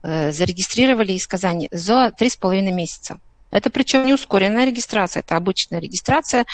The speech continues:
с обычными, с госпошлинами за три с половиной месяца. Просто всё было сделано быстро,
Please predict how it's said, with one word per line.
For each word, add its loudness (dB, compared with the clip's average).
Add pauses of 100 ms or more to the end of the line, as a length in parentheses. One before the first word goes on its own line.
(140)
с -4
обычными, 0
с -8
госпошлинами 0 (720)
за -2
три 2
с 0
половиной 4
месяца. -2 (100)
Просто -2
всё -2
было 0
сделано 0
быстро, -2